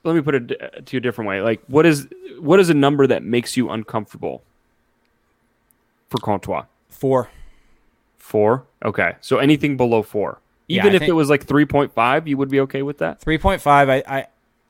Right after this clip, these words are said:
Speaker 2: I'm a little uncomfortable, but I, I, it's not horrible.
Speaker 1: Okay. Okay. Just, just making sure.
Speaker 2: I mean,
Speaker 1: Just
Speaker 2: the,
Speaker 1: just
Speaker 2: the
Speaker 1: checking
Speaker 2: oth-,
Speaker 1: in.
Speaker 2: the other thing is,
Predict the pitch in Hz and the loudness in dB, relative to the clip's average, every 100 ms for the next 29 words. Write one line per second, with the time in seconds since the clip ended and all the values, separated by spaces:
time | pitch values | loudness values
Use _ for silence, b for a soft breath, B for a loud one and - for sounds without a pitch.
0 | _ _ _ 123 143 127 135 156 185 180 | _ _ _ -2 0 0 2 2 0 -2
1 | 185 - 185 131 117 - 98 - - 117 | -6 -6 -4 -4 -6 -8 -20 -20 -20 -18
2 | - 127 120 110 82 71 - _ _ _ | -8 -8 -6 -10 -12 -16 -20 _ _ _
3 | _ 131 107 85 - _ _ _ _ _ | _ -4 -2 -2 -6 _ _ _ _ _
4 | - - 110 _ _ _ _ _ _ 202 | -4 -2 -4 _ _ _ _ _ _ -10
5 | - - - 202 - 185 143 - 101 - | -10 -16 -12 -12 -8 -8 -8 -4 -4 -4
6 | _ _ _ _ 202 226 208 156 202 - | _ _ _ _ 2 2 2 -2 -2 -2
7 | 156 202 170 196 202 101 175 180 202 185 | -4 -2 2 2 0 -2 2 2 2 -2
8 | 185 220 240 | -4 -4 -4